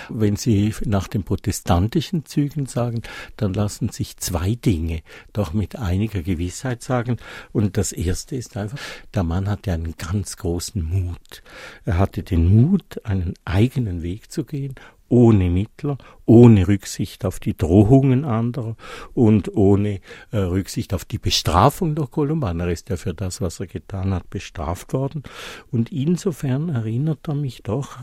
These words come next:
ein wenig an Martin Luther, auch an Martin Luther King, die diese, mm, ja, diesen Mut auch bekundet haben, vor allem der junge Martin Luther.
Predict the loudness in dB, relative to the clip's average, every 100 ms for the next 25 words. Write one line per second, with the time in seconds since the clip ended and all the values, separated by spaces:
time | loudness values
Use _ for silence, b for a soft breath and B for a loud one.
0 | -10 -8 -6 -6 -8 -6 -6 -8 -8 -6
1 | -6 -8 -10 -16 -16 B B -6 -4 -2
2 | -2 -2 -2 0 2 0 -2 -6 -4 -4
3 | -4 -6 B B B 2 2 0 -2 0
4 | 0 4 6 6 4 B B B B -6
5 | -4 -2 0 2 2 0 2 0 2 4
6 | 4 4 -2 -6 -6 -4 -6 0 0 0
7 | -2 -2 0 0 2 2 2 0 -4 0
8 | 2 2 2 -2 -4 -6 -8 -8 -12 -14